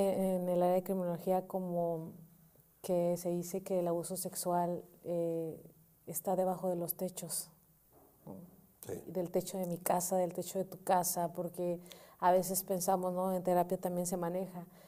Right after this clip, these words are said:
Speaker 1: cuando están las, las parejas, este, los hogares construidos, los reconstruidos, y decimos que el abuso sexual sucede en los niños cuando hay un, un, un,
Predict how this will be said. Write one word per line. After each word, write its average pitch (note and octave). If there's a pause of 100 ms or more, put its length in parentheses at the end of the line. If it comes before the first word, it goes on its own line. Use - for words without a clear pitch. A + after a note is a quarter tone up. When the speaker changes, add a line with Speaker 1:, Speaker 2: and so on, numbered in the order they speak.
(240)
Speaker 1:
cuando E3+
están F3+
las, F3+
las F3+
parejas, F3
este, E3 (540)
los F3+
hogares E3+
construidos, F#3
los F3
reconstruidos, F3+
y F3
decimos G3
que F#3
el F3+
abuso F#3+
sexual G3+ (240)
sucede G#3+
en G3+
los F#3
niños G#3
cuando F#3
hay F3+
un, F3+
un, F3+
un, F#3